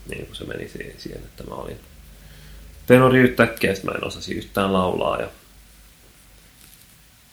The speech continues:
Sitten kun mä olisin voinut tehdä sen mun B-kurssi akatemiassa melkein heti, kun mä tulin sinne taloon, niin sit se kesti monta vuotta, että mä tekin se sitten niinku vasta sit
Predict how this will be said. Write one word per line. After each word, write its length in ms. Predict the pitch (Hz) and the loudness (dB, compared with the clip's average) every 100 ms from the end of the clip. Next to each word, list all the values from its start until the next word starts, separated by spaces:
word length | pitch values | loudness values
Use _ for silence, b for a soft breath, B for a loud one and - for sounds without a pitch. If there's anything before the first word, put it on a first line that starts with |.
| _ - | _ -12
Sitten 680 | 98 - 92 95 101 95 - _ _ _ _ _ - | -12 -8 0 2 2 -2 -8 _ _ _ _ _ -4
kun 120 | 98 | 2
mä 100 | 90 | 6
olisin 180 | 85 85 | 6 6
voinut 240 | 87 85 | 2 2
tehdä 220 | - 87 85 | 4 4 4
sen 140 | 87 | 0
mun 220 | 90 87 | 0 4
B-kurssi 800 | 90 95 95 95 92 - - - | 6 8 6 4 2 2 0 0
akatemiassa 760 | - - 92 98 95 95 - - - - - - - | -4 -6 -4 2 2 4 2 0 -2 -20 -20 -20 -16
melkein 580 | - - - - 85 85 - | -6 -4 -4 -4 -4 -6 -6
heti, 200 | 90 - | -4 -4
kun 160 | - - | -6 -6
mä 80 | |
tulin 320 | - 107 113 107 | -2 2 2 2
sinne 200 | 98 98 | 0 0
taloon, 480 | 95 98 98 98 - b b b - - | 2 6 6 4 -4 b b b -20 -6
niin 120 | 90 | -4
sit 120 | 85 | -4
se 100 | - | -8
kesti 280 | - - 87 | -8 -6 -4
monta 480 | 87 85 87 - - | -2 -2 -2 -6 -6
vuotta, 440 | - - - - | -4 -6 -8 -10
että 140 | - - | -10 -8
mä 100 | - | -10
tekin 280 | - - | -12 -12
se 120 | - - | -14 -14
sitten 340 | - - - | -16 -14 -14
niinku 240 | - - - | -14 -14 -14
vasta 300 | - - - - _ - - _ - | -12 -12 -14 -18 _ -20 -20 _ -20
sit 420 | - - - - | -18 -18 -18 -20